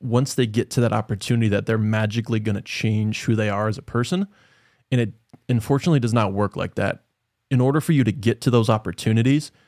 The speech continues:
you have to become that person before you get there. So what does that mean? Okay, if you don't believe that you're the type of person that has to stop and pick up the garbage and you don't take pride in your workplace,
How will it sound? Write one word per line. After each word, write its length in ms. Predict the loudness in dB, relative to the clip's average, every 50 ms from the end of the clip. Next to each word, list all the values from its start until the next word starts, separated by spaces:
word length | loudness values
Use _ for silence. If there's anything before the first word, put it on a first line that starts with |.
| _ _ _ _ 0
you 220 | 2 4 4 4
have 280 | 2 2 0 0 0 -2
to 80 | -4 -4
become 300 | -4 -2 0 0 0 0
that 160 | 0 -2 0
person 420 | -2 -2 -2 -2 -2 -2 -4 -4 _ _ -4 0
before 380 | 0 0 0 2 2 2 2
you 140 | 4 2 0
get 180 | 0 -2 -4 -2
there. 300 | -4 -6 -6 -8 -14 _ _ _ _ _ _ _ _ _
So 260 | _ 0 0 2 2
what 180 | 0 2 2 2
does 120 | 2 4
that 160 | 2 2 2 2
mean? 260 | 2 2 0 -2 -2 0
Okay, 420 | -2 -2 0 0 -2 0 -2 -4 -6 _ _ _ _ _ _ _ _ -4 -4
if 180 | -4 -2 0
you 160 | 0 0 2 2
don't 320 | 2 2 2 2 0 0
believe 320 | 0 0 2 2 2 2
that 160 | 0 0 0 0
you're 120 | 0 0
the 80 | 0 -2
type 200 | -2 -2 -2 -2
of 120 | -2 -2
person 400 | 0 0 0 2 0 -2 -2 -2 _ _ _ _ _ _ _ -2
that 160 | -2 -2 0
has 260 | 0 -2 -2 -2 -2
to 160 | -2 -2 -2 -2
stop 280 | 0 0 0 -2 0
and 120 | -4 -6 -6
pick 120 | -4 -4
up 80 | -4 -4
the 80 | -2
garbage 520 | 0 2 2 2 2 0 -2 -4 -4 -4 -2
and 160 | -2 0 0
you 80 | 0
don't 120 | 0 -2 -2
take 200 | -4 -6 -4 0
pride 140 | 0 0 0
in 60 | 0
your 100 | 0 0
workplace, 460 | 0 0 -2 0 -2 -2 -2 -2